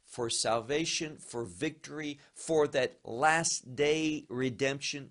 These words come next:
to be experienced. That's why the heavens praise God for his righteous judgment, because it has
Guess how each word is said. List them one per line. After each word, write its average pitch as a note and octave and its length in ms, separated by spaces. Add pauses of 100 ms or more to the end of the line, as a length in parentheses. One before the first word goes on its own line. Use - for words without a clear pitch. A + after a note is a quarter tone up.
to C3 100
be A2+ 160
experienced. G#2+ 840 (600)
That's D#3 440
why C3 400 (100)
the D3+ 140
heavens E3 640 (160)
praise G#3+ 480
God F3 340
for G3 320
his E3+ 300
righteous F3+ 420
judgment, F3 520 (340)
because D#3+ 420
it E3 120
has D3+ 360